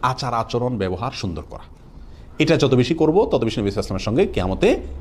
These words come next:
কাছাকাছি থাকা যাবে। নাম্বার পাঁচ, ইয়েতিমকে লালন পালন করা, কারণ নবী সাল্লাল্লাহু আলাইহি ওয়াসাল্লাম বলেছেন, "আমি এবং ইয়েতিমের লালন পালনকারী এই তর্জনী এবং মধ্যমা, এই দুই আঙ্গুলের মতো পাশাপাশি থাকবো।" নাম্বার ছয়,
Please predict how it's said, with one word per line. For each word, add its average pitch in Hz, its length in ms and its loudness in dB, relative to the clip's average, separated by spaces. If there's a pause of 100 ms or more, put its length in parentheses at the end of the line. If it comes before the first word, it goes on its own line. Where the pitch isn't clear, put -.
কাছাকাছি 120 600 2 (280)
থাকা - 180 -4
যাবে। 87 280 0 (440)
নাম্বার 147 300 2
পাঁচ, - 460 0 (320)
ইয়েতিমকে 208 480 4
লালন 143 240 4
পালন 107 260 0
করা, 95 160 -2
কারণ 85 300 0
নবী 127 100 0
সাল্লাল্লাহু 131 80 -4
আলাইহি 120 80 -2
ওয়াসাল্লাম 107 300 -2
বলেছেন, 107 260 -2
"আমি 123 200 2
এবং 180 140 2
ইয়েতিমের 117 280 -2
লালন 98 200 0
পালনকারী 98 420 -4 (340)
এই 107 200 -2 (160)
তর্জনী 143 560 2 (100)
এবং 135 320 -2
মধ্যমা, 92 580 -4
এই 123 80 2
দুই 120 180 2
আঙ্গুলের 101 340 0
মতো 90 180 -6
পাশাপাশি 85 380 -8
থাকবো।" 78 280 -14 (1000)
নাম্বার 90 220 -2 (100)
ছয়, 107 340 2